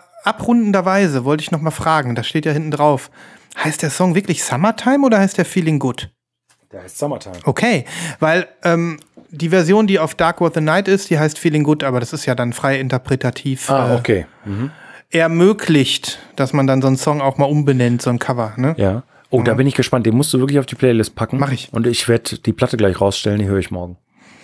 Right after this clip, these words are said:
Speaker 1: Ich hab die schon zweimal hier im Podcast erwähnt, deswegen erwähne ich sie jetzt noch ein drittes Mal,
Speaker 2: Ja.
Speaker 1: diesen großartigen Sampler.
Speaker 2: Ja, ja.
Speaker 1: Aber dann kommt dieser Summertime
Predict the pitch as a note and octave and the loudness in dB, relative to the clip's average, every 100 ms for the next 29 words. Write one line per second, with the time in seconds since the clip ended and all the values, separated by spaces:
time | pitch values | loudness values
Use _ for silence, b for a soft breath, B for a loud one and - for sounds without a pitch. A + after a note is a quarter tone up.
0 | B B D3 - D3+ D3+ - C#3 D#3 C#3+ | B B -6 -2 0 0 0 0 2 2
1 | D3 C3+ D3+ C3+ A#2 B2 A2+ B2 C3 - | 2 0 -2 -2 -2 -2 0 0 0 0
2 | C3+ C3+ C3+ C#3+ C#3+ C3 C#3 C3 B2 C#3 | 2 2 2 2 0 0 2 2 2 0
3 | B2+ A#2+ A2+ B2+ B2+ B2+ A#2+ B2 E3+ F3 | -2 0 2 2 2 2 0 2 2 2
4 | - C3 A#2 A#2+ - A#2+ G2 C3+ C3+ B | 0 -4 -2 -4 0 2 4 2 0 B
5 | G2 F#2+ B B C#3+ C3+ C3 C3+ C3+ D#3+ | -6 -6 B B -2 0 0 0 0 0
6 | D3+ C3+ - D#3 D#3 - D3 D3 | 0 0 0 0 0 0 0 0